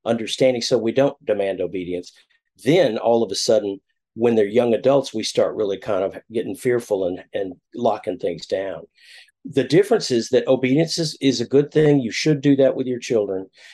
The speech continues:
But after adolescence, the goal of obedience just means that you're going to raise a kind of obedient adult if you, if they have a soft enough temperament that you can't be,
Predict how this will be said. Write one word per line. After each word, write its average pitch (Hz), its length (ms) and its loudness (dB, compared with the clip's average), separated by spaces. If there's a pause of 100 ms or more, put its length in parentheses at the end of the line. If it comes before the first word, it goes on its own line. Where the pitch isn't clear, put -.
(160)
But 127 120 2
after 135 420 2
adolescence, 127 760 0 (100)
the 165 120 2
goal 175 440 4
of 151 120 2
obedience 131 600 2
just 143 260 0
means 131 280 4
that 120 140 -6
you're 120 160 0
going 120 240 4
to 107 60 0
raise 131 540 2 (420)
a 127 100 -4
kind 151 260 0
of 139 80 2
obedient 131 600 2
adult 123 480 0 (500)
if 135 220 0
you, 123 220 0
if 131 140 -2
they 127 120 4
have 117 100 0
a 113 40 -4
soft 117 420 0
enough 110 180 -2
temperament 104 440 -2
that - 100 -10
you 113 100 -10
can't - 400 -8
be, 110 220 -6